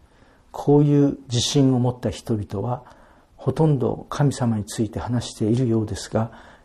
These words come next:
実質的には自分が主人公になり、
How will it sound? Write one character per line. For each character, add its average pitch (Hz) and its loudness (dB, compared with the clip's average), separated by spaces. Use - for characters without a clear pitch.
実 117 -2
質 - -14
的 139 0
に 143 4
は - -4
自 113 -2
分 147 6
が 131 0
主 - 0
人 120 4
公 - -8
に 98 -6
な 95 -8
り、 - -14